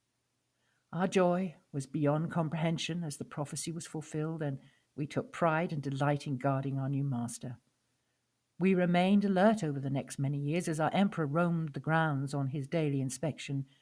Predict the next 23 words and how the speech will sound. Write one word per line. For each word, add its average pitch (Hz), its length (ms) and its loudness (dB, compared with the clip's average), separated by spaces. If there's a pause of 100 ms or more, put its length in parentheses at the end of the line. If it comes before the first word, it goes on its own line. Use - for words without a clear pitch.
(280)
supervised 202 600 4
the 180 60 -2
garden 135 360 0
worker, 131 400 -2 (300)
and 143 200 0
reigned 147 400 0
over 127 220 -2
his 143 220 -4
house 123 280 -4
slaves. 117 480 -6 (1500)
Each 277 240 2
night 180 260 -2
he 208 80 0
would 185 140 -4
hold 190 280 -2
court - 300 0
from 151 140 -4
the 139 80 -4
front 147 260 0
balcony 147 380 -2
of 147 80 -4
the 160 80 -2
villa, 143 340 -2